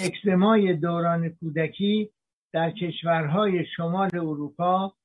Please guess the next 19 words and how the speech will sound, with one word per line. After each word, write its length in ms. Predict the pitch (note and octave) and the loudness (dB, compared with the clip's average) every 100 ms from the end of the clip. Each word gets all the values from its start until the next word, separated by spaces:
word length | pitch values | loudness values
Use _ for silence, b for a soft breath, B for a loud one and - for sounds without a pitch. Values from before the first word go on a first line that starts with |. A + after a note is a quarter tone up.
| _ _ _ - | _ _ _ -10
نسبت 600 | D#3 F3+ - F3+ G3+ F#3+ | -4 -4 -4 -2 0 0
به 120 | F3 | -4
کشورهای 920 | - E3+ E3 F3 E3 D#3 F3 G3 E3 | -4 -4 -2 0 2 2 2 2 0
جنوب 520 | C#3 D3 E3 E3+ D3 E3+ | -2 -2 0 0 0 -2
اروپا 540 | E3 D3+ D3+ F#3 F#3+ | -2 -4 -6 -4 -2
بیشتره. 760 | E3+ E3+ - - F3+ D#3+ A#2 _ _ _ _ _ _ _ - | -2 -2 -4 0 0 0 -4 _ _ _ _ _ _ _ -4
بنابراین 840 | D#3+ E3+ F3 E3+ F3+ G3+ G#3+ G#3 - _ _ - | -2 0 0 2 0 0 -2 -4 -8 _ _ -6
می‌توان 720 | G3 G#3+ F#3+ F3 C#3+ B2 G2 - _ _ _ _ _ _ _ _ _ _ _ - | 0 0 0 -2 -2 -8 -12 -18 _ _ _ _ _ _ _ _ _ _ _ -6
تعجب 580 | E3+ F3+ C#3 G3+ G#3+ A3 | -2 -2 2 4 4 2
کرد 340 | E3 C#3+ A2+ | -2 -2 -6
که 140 | - E3 | -6 -4
آیا 460 | F3 A3 G3 F3+ | 2 4 6 6
عواملی 720 | D#3 D#3+ D#3 F3 E3+ G3 G3+ G#3 F3 | 4 2 0 0 2 0 0 0 -2
وجود 360 | E3+ D3+ G#3+ F3 | -4 -2 -2 0
ندارد 720 | F#3+ A3 G3 F3+ D3+ C3+ A#2+ _ _ _ _ _ _ | 0 0 2 0 0 -4 -8 _ _ _ _ _ _
که 140 | - | -4
منجر 540 | F3+ F3+ F3 D#3+ G3+ F#3+ | -2 0 0 0 0 0
به 240 | D#3+ F3+ | -2 -4
اکزما 680 | D#3 - E3 E3 F3+ C#3+ | -6 -8 -4 -2 -2 -4